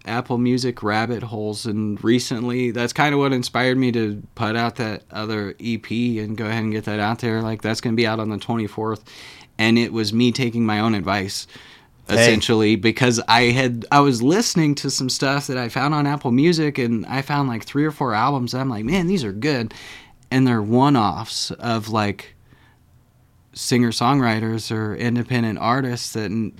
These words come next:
Speaker 1: didn't really seem to do much after that. And I caught myself going back to one, and then I was like, "Man,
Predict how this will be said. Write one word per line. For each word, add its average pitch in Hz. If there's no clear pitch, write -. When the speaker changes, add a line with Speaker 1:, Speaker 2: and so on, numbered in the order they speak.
Speaker 1:
didn't 117
really 117
seem 123
to 107
do 131
much 123
after 127
that. 117
And 113
I 123
caught 135
myself 139
going 131
back 139
to 123
one, 139
and 123
then 117
I 120
was 120
like, 98
"Man, 107